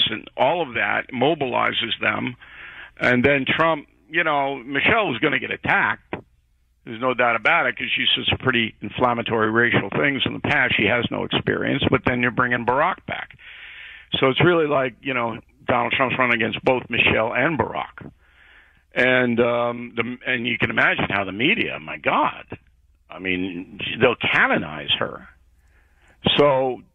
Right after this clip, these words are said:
Trump is far better off running against the, the phantom of Joe Biden, but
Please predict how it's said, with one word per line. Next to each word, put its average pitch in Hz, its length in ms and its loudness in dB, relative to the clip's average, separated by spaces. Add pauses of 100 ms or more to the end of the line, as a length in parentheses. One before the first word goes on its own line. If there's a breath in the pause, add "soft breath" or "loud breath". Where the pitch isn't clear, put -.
(500)
Trump 165 220 0
is 147 60 -8 (200)
far 190 260 2
better 95 360 -8
off - 240 -14
running 110 220 -8
against 113 440 -2 (220)
the, 117 80 -4 (300)
the - 100 -6 (140)
phantom 135 400 2
of 117 140 -6
Joe 131 220 4
Biden, 123 760 0
but 113 280 -4